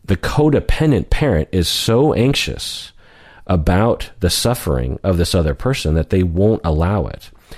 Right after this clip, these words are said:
And they need the codependent person, or they need the, uh, underfunctioner to remain underfunctioning. So, uh,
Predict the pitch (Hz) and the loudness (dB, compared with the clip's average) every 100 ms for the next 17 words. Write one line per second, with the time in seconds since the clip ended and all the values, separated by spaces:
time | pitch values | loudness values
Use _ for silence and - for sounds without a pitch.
0 | - - - 151 131 87 90 92 - - | -20 -14 -2 2 2 2 2 -2 -10 -20
1 | - - 101 98 101 143 117 87 85 - | -6 0 2 4 4 4 4 2 0 -4
2 | 95 - 107 90 - 92 80 - 90 87 | -4 0 2 2 2 2 0 -2 -2 -2
3 | - 76 - 95 98 104 123 98 87 82 | -2 -4 0 0 2 4 2 2 0 0
4 | - 76 71 - 123 127 - 78 - 76 | -2 -4 -2 0 0 0 0 -2 -2 -2
5 | 76 - 92 85 87 78 71 69 - 151 | -2 -2 0 2 0 0 -4 -4 -4 -4
6 | - 53 - - - - - _ _ _ | -4 -8 -10 -16 -20 -20 -20 _ _ _
7 | - - - - - - 107 92 87 - | -18 -18 -18 -20 -12 0 2 4 2 -6
8 | _ - 85 82 | _ -6 -4 -4